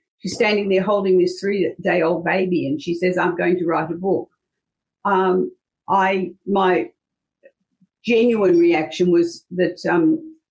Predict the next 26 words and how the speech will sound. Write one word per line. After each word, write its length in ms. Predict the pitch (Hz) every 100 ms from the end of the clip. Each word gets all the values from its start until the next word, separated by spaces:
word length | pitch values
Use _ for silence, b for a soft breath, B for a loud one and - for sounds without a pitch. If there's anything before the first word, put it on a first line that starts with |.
| -
she 180 | - 190
was 300 | 175 175 170 _ _
probably, 680 | - 190 180 180 170 156 151 -
um, 460 | 160 160 156 151 - - _ _ _ -
was 220 | 196 214
pie 300 | - 208 196
in 160 | 180 160
the 80 | 160
sky. 560 | - 175 151 - - - _ _ _ _
Um, 480 | 180 170 170 170 - - _ _ _
but 220 | 196 190
I, 180 | - 175
I, 220 | - 185 185 -
I 240 | 185 185 180 -
hope 240 | 247 240 -
that 100 | 180
I 120 | 165
reacted 540 | 170 160 160 - 170
positively 680 | 185 175 170 170 170 160 160
as 140 | 156
far 180 | 180 156
as 120 | 151
she 140 | - 185
was 180 | 170
concerned. 640 | - 156 - 156 143 156 - _ _ _ _
Um, 380 | 185 170 180 -